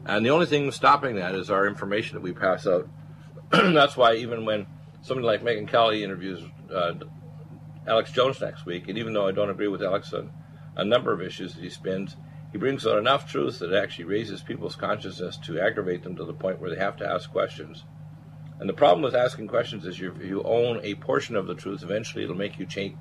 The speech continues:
change your worldview, and your worldview will change your actions, whether it's allowing your politicians to agree with murder, your own organizations, whether it's medical, legal, or otherwise. And you realize that we're all in this together, both as American citizens, as citizens of Earth.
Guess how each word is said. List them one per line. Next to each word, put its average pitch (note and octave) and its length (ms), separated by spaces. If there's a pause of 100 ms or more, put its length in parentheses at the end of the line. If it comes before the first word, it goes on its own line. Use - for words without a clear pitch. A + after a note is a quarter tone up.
change G#2+ 300
your F2 220 (540)
worldview, A2 480
and G2 80
your F#2+ 100
worldview A2 380
will F#2+ 200
change G#2 300
your F2+ 100
actions, F#2 540 (880)
whether A2 240
it's G#2 140
allowing G#2+ 300
your F#2+ 100
politicians G2+ 580
to F#2+ 60
agree F2+ 160
with E2 200
murder, G2+ 420 (580)
your G2+ 160
own A2+ 140
organizations, G#2 840
whether F2+ 200
it's D#2+ 140
medical, G#2 400
legal, G2+ 240
or F2 140
otherwise. F2 560 (500)
And G2+ 100
you G#2 120
realize A2+ 400
that F2 100
we're G#2+ 200
all A#2 160
in A2+ 80
this G#2+ 200
together, G2 540
both G2 300
as F2 120
American G2 400
citizens, F#2+ 540
as E2+ 180
citizens F#2 420
of F2 120
Earth. A2 320